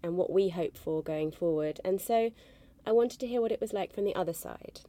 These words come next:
the highs and lows, and what, if anything, a doctor wishes that we knew. Doctor Roly Bloomberg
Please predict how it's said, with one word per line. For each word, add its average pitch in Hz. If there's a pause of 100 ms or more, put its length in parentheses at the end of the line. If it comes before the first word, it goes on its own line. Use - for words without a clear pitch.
(180)
the 185
highs 185
and 190
lows, 160
and 180
what, 196 (100)
if 190
anything, 196 (380)
a 190
doctor -
wishes 170
that -
we 160
knew. 151 (1800)
Doctor 233
Roly 220
Bloomberg 170